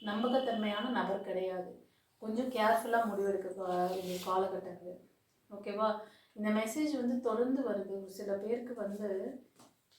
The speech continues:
இது தொடர்ந்து, நீங்களாம் எவ்வளோ நல்ல, எவ்வளோ பாக்கியவான் பாருங்க.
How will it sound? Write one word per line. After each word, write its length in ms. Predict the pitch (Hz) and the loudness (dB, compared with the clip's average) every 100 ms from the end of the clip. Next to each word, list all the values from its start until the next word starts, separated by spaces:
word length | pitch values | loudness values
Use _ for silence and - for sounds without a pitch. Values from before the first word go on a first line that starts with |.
| _ _ _ | _ _ _
இது 400 | 208 196 190 190 | -10 -8 -8 -6
தொடர்ந்து, 420 | 196 208 254 247 - - _ 208 | -4 0 0 -2 -8 -20 _ -10
நீங்களாம் 460 | 208 226 285 254 226 | -4 0 4 4 4
எவ்வளோ 400 | 240 247 214 208 - - | 6 6 6 2 -8 -8
நல்ல, 460 | 214 233 254 254 - - - - | -2 0 0 -4 -12 -20 -20 -14
எவ்வளோ 280 | - 214 240 240 - - | -4 -2 -2 -4 -10 -2
பாக்கியவான் 580 | 214 240 - 262 233 214 | 4 4 6 4 4 2
பாருங்க. 420 | 208 180 190 185 | -2 -4 -8 -14